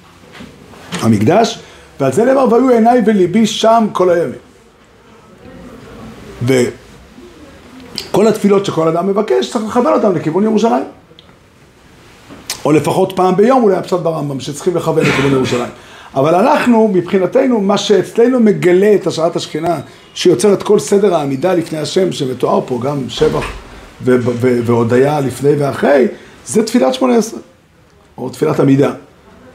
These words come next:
השם היותר מדויק שלה. ובתפילה הזאת מגיע לידי ביטוי, בל יוצא לפועל, אותה בחינה של השראת השכינה עלינו,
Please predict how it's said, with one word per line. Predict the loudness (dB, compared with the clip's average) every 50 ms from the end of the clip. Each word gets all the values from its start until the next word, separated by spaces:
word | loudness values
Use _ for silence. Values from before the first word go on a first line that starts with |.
| -20 -16 -14
השם | -10 -6 -4 -2 0 0 0 -2 -2 -2 -2 0 0 2 2
היותר | 2 2 2 2 2 2 2
מדויק | 2 4 4 2 2 0 -2
שלה. | -6 -8 -12 -12 -14 -16 -20 -20 -20 -20 -20 -20 -8 -2
ובתפילה | 0 2 2 2 0 -2 -2 0 2 2 2
הזאת | 2 2 2 0 0 0
מגיע | 0 0 0 0 0 0
לידי | 0 0 0 0 0 0
ביטוי, | 0 -2 0 0 2 2 4 2 2 0 -4 -10 -18 _ _ _ _ _ _ _ _ _ _ _ _ _ _ _ _ _ _ _ _ _ _ -10 -4
בל | 0 2 4 4 4 4
יוצא | 4 2 4 2 2
לפועל, | 2 0 0 0 0 0 0 0 -2 -4 -8 -12 -16 _ -16
אותה | -14 -10 -6 -4 -4
בחינה | -4 -4 -2 -2 -2 0 -2
של | -2 -2 -2 -2
השראת | -2 -2 -2 -2 -2 -2
השכינה | -4 -6 -6 -4 -4 -4 -4 -4 -2 -2 -2 -4 -4 -10 -18 -20 -16 -10
עלינו, | -6 -4 -2 0 0 2 2 2 2